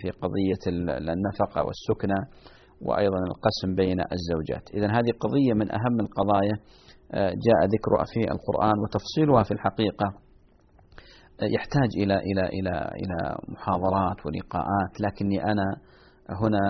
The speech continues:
آه، أنشر عناوين عريضة، وأثير في نفوس إخواني المشاهدين وأخوات المشاهدات هذه المسائل ليراجعوها في كتاب الله ولينظروها أيضًا نظراً فاحصاً مصحوباً بقراءة كتب التفسير وقراءة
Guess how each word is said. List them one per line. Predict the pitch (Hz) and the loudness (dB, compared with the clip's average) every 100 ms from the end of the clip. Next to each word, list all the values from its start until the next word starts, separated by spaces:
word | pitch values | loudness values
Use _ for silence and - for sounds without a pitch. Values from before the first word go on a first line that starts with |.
| - | 0
آه، | 90 80 - 67 62 107 | -2 -2 -4 -6 -4 -4
أنشر | 104 110 98 | -2 0 0
عناوين | 90 98 101 113 95 | 2 2 4 4 2
عريضة، | - 104 107 85 90 - - - - - - | 0 2 2 0 -6 -14 -20 -20 -20 -16 -8
وأثير | 101 98 95 92 82 82 104 - 139 123 101 | -2 0 2 2 0 -2 -6 0 4 4 4
في | 104 | 0
نفوس | 98 95 110 - 98 | 0 0 -2 -2 -6
إخواني | - 104 104 92 76 | -2 2 2 2 0
المشاهدين | 90 90 92 95 92 107 | -4 -4 -4 -2 -2 0
وأخوات | 90 67 101 101 90 | 0 -2 0 0 0
المشاهدات | 80 90 92 92 98 120 120 - - - - | -6 -6 -4 -2 2 2 0 -10 -20 -20 -2
هذه | 139 131 120 | 2 4 4
المسائل | 110 107 139 127 | 2 2 2 4
ليراجعوها | 123 123 120 110 135 151 104 | 4 6 4 4 2 2 2
في | 101 | -2
كتاب | 98 101 101 92 | -8 -4 -2 0
الله | 95 104 98 92 | 0 0 0 -2
ولينظروها | 95 95 92 92 120 104 107 - - - - - | 0 0 0 2 4 4 4 0 -8 -20 -20 0
أيضًا | 120 113 101 98 | 2 2 2 0
نظراً | 104 101 95 98 | 2 2 0 0
فاحصاً | 107 98 95 95 92 | 0 0 -6 -4 -6
مصحوباً | - - 139 104 95 | -2 2 4 4 0
بقراءة | 98 98 - - - - - - - 113 113 92 95 - - | 0 0 -2 -12 -20 -18 -6 -6 0 4 6 4 0 -4 -4
كتب | 104 - | -4 -4
التفسير | - - 92 - 98 92 | -6 -6 -6 -4 -2 -2
وقراءة | 92 - 107 82 | -4 0 2 2